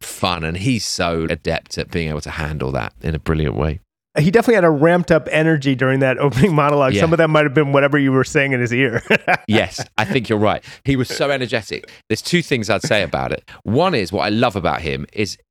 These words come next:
Speaker 1: all his jokes are positive. He's never roasting anybody. Like, his roast of Doja Cat is, "You're saying you don't care what we say about you. I wanna say this about you.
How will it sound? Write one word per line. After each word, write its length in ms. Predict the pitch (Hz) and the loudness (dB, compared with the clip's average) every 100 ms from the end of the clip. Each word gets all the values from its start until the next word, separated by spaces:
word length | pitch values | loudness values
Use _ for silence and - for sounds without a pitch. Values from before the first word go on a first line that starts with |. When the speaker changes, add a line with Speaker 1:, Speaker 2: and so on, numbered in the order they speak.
| _ | _
Speaker 1:
all 180 | 165 214 | 0 2
his 160 | 180 147 | 0 -2
jokes 280 | 151 120 85 | -2 -2 -6
are 40 | |
positive. 640 | - 101 76 - 52 - _ | -4 -4 -4 -10 -12 -14 _
He's 160 | 127 135 | -4 0
never 220 | 196 196 | 0 2
roasting 480 | 160 147 107 - 85 | 2 2 0 -4 -2
anybody. 480 | 107 90 69 55 - - - | -2 -2 -4 -6 -12 -18 -4
Like, 180 | 135 - - | -4 -4 -4
his 180 | 156 123 | -2 0
roast 360 | 123 175 147 127 | 0 0 0 -6
of 120 | 95 | -2
Doja 340 | 139 139 98 | 0 0 -4
Cat 220 | 92 90 | -4 -4
is, 160 | 92 92 - 151 | -6 -10 -12 -2
"You're 200 | 180 170 | 0 0
saying 260 | 190 160 | -2 0
you 80 | 160 | 0
don't 160 | 160 127 | -2 0
care 160 | 170 | 0
what 160 | 160 120 | 0 0
we 80 | 143 | -2
say 240 | - 160 | 0 0
about 240 | 131 117 110 | 2 -2 -2
you. 140 | 110 190 | -2 0
I 60 | |
wanna 180 | 190 160 | 0 0
say 180 | - 143 | 0 0
this 180 | 202 123 | 0 0
about 260 | 95 | -4
you. 60 | 85 | -4